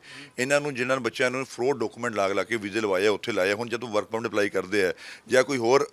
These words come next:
ਡਾਕੂਮੈਂਟ ਅਪਲਾਈ ਕਰਦੇ ਆ, ਤਦ ਇਮੀਗ੍ਰੇਸ਼ਨ ਦੁਬਾਰਾ ਕ੍ਰੋਸ ਚੈੱਕ ਕਰਦੀ ਹੈ ਡਾਕੂਮੈਂਟਸ ਨੂੰ, ਤਦ ਉਹ ਡਾਕੂਮੈਂਟ ਫਰਾਡਲੈਂਡ ਨਿਕਲਦੇ ਆ। ਉਹ ਹੁਣ ਇਮੀਗ੍ਰੇਸ਼ਨ ਨੇ ਥੋੜ੍ਹਾ ਸਕੰਜਾ ਜ਼ਰੂਰ ਟਾਈਟ ਕੀਤਾ ਹੈ, ਤਾਂ ਉਹ ਦੇਖ ਰਹੇ ਆ, ਉਹ ਚੈੱਕ ਕਰਦੇ ਆ ਕਿ ਜਿਹੜੇ ਬੱਚੇ ਉੱਥੇ ਪਹੁੰਚ ਗਏ ਆ ਪਰ ਫਰਾਡ ਡਾਕੂਮੈਂਟ ਨਾਲ ਪਹੁੰਚੇ ਆ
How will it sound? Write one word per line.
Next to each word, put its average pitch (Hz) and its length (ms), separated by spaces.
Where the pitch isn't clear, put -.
ਡਾਕੂਮੈਂਟ 117 280
ਅਪਲਾਈ 110 160
ਕਰਦੇ 101 280
ਆ, 120 60
ਤਦ 120 200
ਇਮੀਗ੍ਰੇਸ਼ਨ 120 460
ਦੁਬਾਰਾ 110 280
ਕ੍ਰੋਸ 120 220
ਚੈੱਕ 123 160
ਕਰਦੀ 98 220
ਹੈ 104 40
ਡਾਕੂਮੈਂਟਸ 98 380
ਨੂੰ, 131 140
ਤਦ 123 120
ਉਹ 151 60
ਡਾਕੂਮੈਂਟ 127 280
ਫਰਾਡਲੈਂਡ 131 400
ਨਿਕਲਦੇ 87 320
ਆ। 73 80
ਉਹ 185 260
ਹੁਣ 156 200
ਇਮੀਗ੍ਰੇਸ਼ਨ 147 320
ਨੇ 160 120
ਥੋੜ੍ਹਾ 135 300
ਸਕੰਜਾ 131 320
ਜ਼ਰੂਰ 127 180
ਟਾਈਟ 107 220
ਕੀਤਾ 98 240
ਹੈ, 127 80
ਤਾਂ 175 120
ਉਹ 165 120
ਦੇਖ 107 300
ਰਹੇ 120 220
ਆ, 123 60
ਉਹ 127 40
ਚੈੱਕ 113 280
ਕਰਦੇ 104 300
ਆ - 20
ਕਿ 131 100
ਜਿਹੜੇ 120 260
ਬੱਚੇ 127 360
ਉੱਥੇ 131 200
ਪਹੁੰਚ 123 280
ਗਏ 113 140
ਆ 104 40
ਪਰ 117 120
ਫਰਾਡ 123 280
ਡਾਕੂਮੈਂਟ 117 280
ਨਾਲ 110 120
ਪਹੁੰਚੇ 101 420
ਆ 80 60